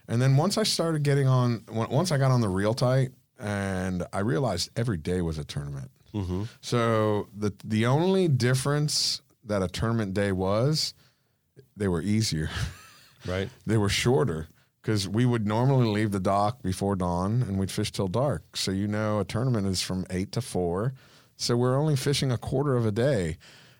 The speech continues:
Speaker 1: Uh, but we never changed anything. I, and I always thought it was very stupid to change just for a tournament. Uh,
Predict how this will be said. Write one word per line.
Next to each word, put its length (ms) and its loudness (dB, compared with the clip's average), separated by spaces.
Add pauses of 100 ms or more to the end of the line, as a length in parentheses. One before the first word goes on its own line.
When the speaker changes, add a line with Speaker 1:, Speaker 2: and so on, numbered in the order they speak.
(120)
Speaker 1:
Uh, 520 0
but 240 -2
we 160 -4
never 220 0
changed 480 0
anything. 400 -2
I, 140 -6
and 120 0
I 140 2
always 240 4
thought 160 2
it 40 2
was 120 0
very 320 0
stupid 680 -2
to 640 -2 (540)
change 840 0 (100)
just 220 -2
for 180 -2
a 80 -2
tournament. 540 -2 (600)
Uh, 440 -2